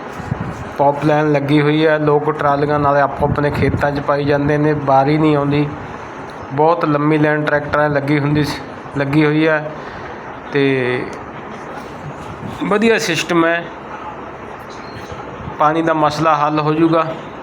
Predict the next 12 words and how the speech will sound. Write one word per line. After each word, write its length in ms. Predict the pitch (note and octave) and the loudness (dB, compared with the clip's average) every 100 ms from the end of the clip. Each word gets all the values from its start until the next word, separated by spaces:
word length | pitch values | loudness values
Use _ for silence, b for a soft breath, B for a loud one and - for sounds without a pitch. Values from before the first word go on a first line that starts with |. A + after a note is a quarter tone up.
| - - - | -14 -12 -4
ਥਾਪਰ 360 | C3+ C#3 D#3 | -4 -2 -4
ਸਿਸਟਮ 460 | D3 D#3+ D3+ D#3+ D#3+ | -2 -2 -2 0 2
ਬਣ 220 | D3+ D3+ | 2 2
ਜਾਣਾ 220 | D3+ D#3 | 2 2
ਇੱਥੇ। 300 | D#3 D#3 D#3+ D3 - - - - - - - - - - - - - - - - - - - - - - - - - - - - - - | 0 -2 -4 -4 -8 -12 -14 -14 -14 -14 -14 -14 -12 -14 -14 -14 -14 -14 -14 -14 -14 -12 -12 -12 -12 -14 -14 -14 -14 -14 -14 -14 -14 -6
ਇਹ 120 | D#3 | 0
ਮਿੱਟੀ 320 | D3 D3+ D3+ D3 | 2 2 2 -2
ਖੇਤਾਂ 380 | C#3 C#3 D3+ | -2 -2 0
ਵਾਸਤੇ 380 | D3+ D3 C#3+ E3 | 2 2 2 0
ਬਹੁਤ 260 | D#3 E3 E3 | 2 0 0
ਚੰਗੀ 380 | E3 D#3 D3+ D3+ | 0 2 4 2
ਹੈ। 180 | D3+ | 0